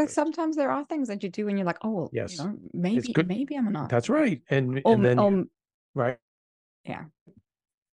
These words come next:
Speaker 1: You know, so no, it's important to be, to ask. Um, but I think that's very accurate. The fact you're asking is,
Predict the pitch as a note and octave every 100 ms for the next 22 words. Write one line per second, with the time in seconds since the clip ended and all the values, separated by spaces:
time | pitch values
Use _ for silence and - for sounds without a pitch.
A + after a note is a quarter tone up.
0 | _ _ _ - - F3+ D3 B2 C#3 C3+
1 | D#3+ C3 B2+ - D3+ C#3+ C3 B2+ A#2 C3
2 | B2+ - - C3+ A#2 A#2+ - - _ _
3 | _ _ _ _ _ - A#2 G#2+ G#2 G#2
4 | G#2+ G#2+ G#2 A#2 G#2 G#2+ G#2 A#2 G#2+ -
5 | - A2 A#2+ E3 - F2+ _ - B2 B2
6 | A#2 A#2 A#2 A#2+ - A#2 A2 G#2+ -